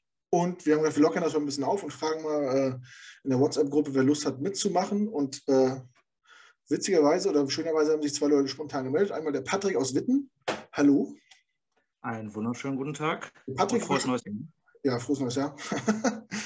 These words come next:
Speaker 1: Du warst schon mal dabei, oder? Vor zwei Jahren zum Draft oder so? Hast du nicht
Speaker 2: Ja.
Speaker 1: den Mockdraft auch
Speaker 2: Doch.
Speaker 1: mitgemacht, ja, ne?
Speaker 2: Ja, genau. War ungefähr vor zwei Jahren. War
Speaker 1: Ja.
Speaker 2: damals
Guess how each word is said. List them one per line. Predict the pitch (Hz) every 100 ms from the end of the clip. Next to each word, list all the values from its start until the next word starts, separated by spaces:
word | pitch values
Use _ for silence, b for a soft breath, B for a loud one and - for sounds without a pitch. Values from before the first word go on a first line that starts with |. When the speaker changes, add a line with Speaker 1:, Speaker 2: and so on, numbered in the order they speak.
| B
Speaker 1:
Du | 147
warst | 208 226
schon | 214
mal | 220
dabei, | 139 120 127
oder? | 220 240
Vor | - -
zwei | - 165
Jahren | 180
zum | 170 143
Draft | 143 202 208
oder | 208
so? | 254 269 _ _ _ _ -
Hast | 139
du | -
nicht | 135
Speaker 2:
Ja. | 131 127 110 _ -
Speaker 1:
den | 143
Mockdraft | 180 160 147
auch | 160
Speaker 2:
Doch. | 120
Speaker 1:
mitgemacht, | 113 110 214
ja, | 113
ne? | - - _ _ b b b b b _ -
Speaker 2:
Ja, | 120 107
genau. | 117 107 98 -
War | 117
ungefähr | 113 110 107
vor | 107 104
zwei | - 104
Jahren. | 101 104 104 - _
War | - 104
Speaker 1:
Ja. | 98
Speaker 2:
damals | 101 95 - -